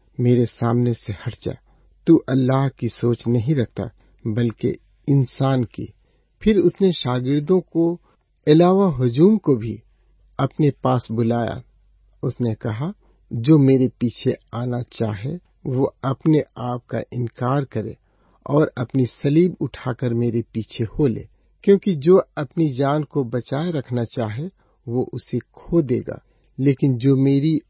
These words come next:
और अल्लाह की खुशखबरी की खातिर अपनी जान खो दे, वही उसे बचाएगा।" क्या फायदा है अगर किसी को पूरी दुनिया हासिल हो जाए, लेकिन वो अपनी जान से महरूम हो जाए? इंसान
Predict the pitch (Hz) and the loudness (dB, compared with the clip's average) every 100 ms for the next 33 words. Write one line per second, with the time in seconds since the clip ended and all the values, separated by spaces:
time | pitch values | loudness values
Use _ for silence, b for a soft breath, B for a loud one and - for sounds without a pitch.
0 | _ 123 135 - - 127 127 143 147 - | _ -6 -6 -6 -8 -6 -4 -2 -4 -6
1 | - 110 _ _ _ _ 165 151 - 139 | -12 -18 _ _ _ _ 0 0 0 -4
2 | 139 139 127 127 - 131 127 - 147 - | 0 -2 -2 -6 -4 -2 -2 -2 -6 -6
3 | - 123 127 123 110 131 139 165 - - | -16 -10 -6 -6 -4 -4 -2 -4 -4 -6
4 | 104 127 165 - _ _ _ 156 143 127 | -4 -4 -6 -10 _ _ _ -4 -4 -2
5 | 143 123 113 - 110 120 - 107 - 117 | -2 -2 -4 -6 -6 -8 -8 -8 -8 -12
6 | 127 - _ _ _ 196 214 220 185 170 | -16 -20 _ _ _ 2 2 2 0 2
7 | 170 170 185 202 _ _ - 143 160 - | 2 0 -2 -8 _ _ -4 2 2 0
8 | 151 - 151 - 131 - 170 196 214 156 | -4 -2 -2 -2 -6 -4 0 2 2 2
9 | 143 143 113 120 113 127 110 110 107 131 | 4 2 0 -4 -4 -4 -4 -4 -4 -4
10 | 190 - _ - 135 139 - 143 135 131 | -6 -12 _ -6 0 0 0 0 2 0
11 | - - 127 - 143 113 127 127 123 - | -4 -10 -10 -4 -2 -2 -2 -2 -4 -4
12 | 123 123 110 107 165 165 113 107 104 104 | -2 -2 -4 0 0 2 0 -4 -6 -10
13 | _ _ _ _ - 156 - 170 170 | _ _ _ _ -2 -2 0 0 2